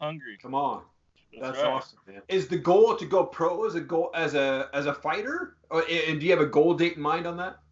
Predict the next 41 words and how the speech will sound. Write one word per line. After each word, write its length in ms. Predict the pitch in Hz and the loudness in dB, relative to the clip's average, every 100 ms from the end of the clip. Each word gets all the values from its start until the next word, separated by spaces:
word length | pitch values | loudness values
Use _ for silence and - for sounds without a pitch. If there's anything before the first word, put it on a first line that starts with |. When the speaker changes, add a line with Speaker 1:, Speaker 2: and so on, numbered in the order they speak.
| _ | _
Speaker 1:
Absolutely. 840 | 147 202 196 175 165 185 156 131 113 139 | 0 0 -2 -16 -14 -16 -18 -20 -20 _
You 120 | 139 | -14
know, 260 | 151 170 170 - | -10 -10 -12 -16
only 280 | 170 190 170 | -14 -14 -14
time 260 | 180 180 | -14 -14
can 140 | 165 143 | -20 -14
tell. 340 | 151 151 160 | -8 -8 -8
Speaker 2:
Yeah. 240 | 131 131 - - | -4 -2 -4 -8
Speaker 1:
I, 40 | |
I 20 | 147 _ _ | -14 _ _
plan 160 | 190 175 | -18 -16
on 140 | 165 | -16
going 260 | 156 160 160 | -16 -16 -16
pro. 340 | 160 151 160 165 160 | -16 -14 -14 -14 -16
I 60 | |
just 140 | 151 165 | -16 -16
wanna 160 | 160 | -18
see 100 | - 160 | -14 -12
how 120 | 151 | -12
my 120 | 147 | -14
next 320 | 151 156 _ | -16 -18 _
few 140 | 160 147 - | -20 -14 -10
fights 320 | 160 160 _ | -10 -10 _
go 300 | 160 165 170 | -12 -10 -10
and, 220 | 147 113 107 | -12 -18 -20
and 220 | 120 113 | -20 -20
see 160 | - 147 | -14 -6
how 160 | 143 | -4
I'm 120 | 143 135 | -4 -8
doing 260 | 151 147 | -12 -10
there. 320 | 147 151 160 160 | -8 -8 -8 -12
Continue 500 | - 139 196 190 185 | -14 -10 -8 -6 -6
to, 140 | 170 160 _ _ 151 | -8 -14 _ _ -12
you 120 | 147 | -8
know, 120 | 143 | -8
progress 520 | - 143 151 160 175 | -10 -10 -2 -2 -4
and 80 | 165 | -14
get 160 | 147 - | -18 -12
better 260 | 151 160 156 | -10 -10 -16
with 160 | 139 | -18
each, 400 | 156 156 - - | -20 -20 -20 -20